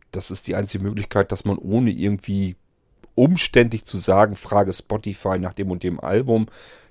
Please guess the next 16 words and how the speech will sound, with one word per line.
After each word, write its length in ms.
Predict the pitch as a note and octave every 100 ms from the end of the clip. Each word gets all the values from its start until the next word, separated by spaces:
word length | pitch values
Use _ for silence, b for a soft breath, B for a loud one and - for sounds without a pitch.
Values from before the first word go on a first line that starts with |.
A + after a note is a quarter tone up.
| _ -
dann 360 | G2+ F#2+ F#2 -
möchte 280 | G2 - F#2+
man 160 | F#2+
eigentlich 360 | - B2+ B2+ A2
nur 140 | G2+
sagen 340 | F2 F#2 G2+ G2
können, 360 | G#2+ G2 G#2
ich 220 | A#2 A2+ F#2+
möchte 260 | G2 -
jetzt 180 | F#2 -
einfach 280 | F#2 F#2+ G2
nur 160 | F#2+
einen 80 | F#2
bestimmten 320 | E2+ - A#2+
Interpreten 600 | E2 - - G#2+ G2 F#2+
hören 280 | F#2 F#2+ F#2